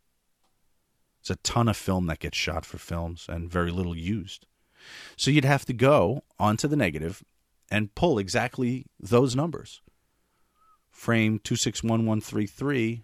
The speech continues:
through two six one one two seven gets spliced to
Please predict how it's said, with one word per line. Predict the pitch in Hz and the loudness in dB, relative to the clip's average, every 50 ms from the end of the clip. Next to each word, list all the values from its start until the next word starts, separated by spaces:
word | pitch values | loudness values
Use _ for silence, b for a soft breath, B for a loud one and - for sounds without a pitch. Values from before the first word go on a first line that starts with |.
| _ _ | _ _
through | - - - 120 123 170 208 139 98 107 | -20 -10 -4 0 2 2 4 4 2 0
two | 113 - - - | -2 -4 -6 -6
six | 107 - - 104 - - | -4 -4 -4 -6 -6 -6
one | 104 98 110 113 113 104 | -4 -2 -2 0 0 0
one | 101 104 104 101 104 - | 0 0 -2 -2 -4 -6
two | - - 104 98 | -6 -6 -6 -4
seven | - - - - - - 160 101 - 90 90 - _ _ _ _ _ _ _ _ _ _ _ _ _ _ _ _ _ _ _ _ _ _ _ | -4 -4 -6 -4 -4 -6 -6 -6 -10 -12 -16 -20 _ _ _ _ _ _ _ _ _ _ _ _ _ _ _ _ _ _ _ _ _ _ _
gets | - 90 82 - | -6 -4 -2 -2
spliced | - - - 92 92 92 92 - - | -4 0 2 2 2 2 0 -2 -4
to | - - 92 85 82 90 98 104 | -4 -2 -2 -2 -2 -4 -8 -12